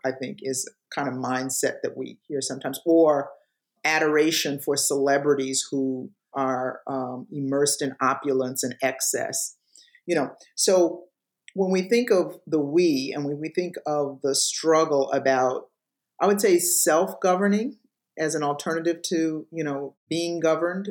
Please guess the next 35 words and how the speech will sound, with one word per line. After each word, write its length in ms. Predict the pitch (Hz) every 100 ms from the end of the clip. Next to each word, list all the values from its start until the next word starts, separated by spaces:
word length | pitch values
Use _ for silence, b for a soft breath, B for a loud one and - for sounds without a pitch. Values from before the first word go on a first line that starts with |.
| -
um, 240 | 143 143 147
how 100 | 170
do, 200 | 170 160
how 140 | - 180
do 80 | 170
we 240 | 165 180
among 300 | 160 156 156
ourselves 580 | 151 151 165 160 151 160
make 180 | 147 139
rules 720 | 143 165 165 151 139 - - _ _ -
that 120 | 147
we 120 | 160
can 200 | 160 143
live 220 | 147 165
together? 560 | 160 156 139 135 87 - _ _ _ -
Then 200 | 175 175
we 80 | 175
have 200 | 185 190
to 100 | 156
interrogate 640 | 160 - 165 156 151 -
the 80 | 139
we, 400 | 135 151 156 156
and 120 | 143
we 80 | 143
have 180 | 135 139
to 60 | 139
interrogate 760 | 135 - 143 139 139 135 127 - _ -
the 500 | 139 139 139 131 127 -
ongoing 640 | 151 156 160 151 143 143 135
violence 720 | 127 127 131 135 127 - - -
of 80 |
a 100 | 135
dominant 440 | 131 127 131 127 131
culture 600 | - 135 131 - - 117 _ _ _ _ -
that 540 | 131 131 127 123 -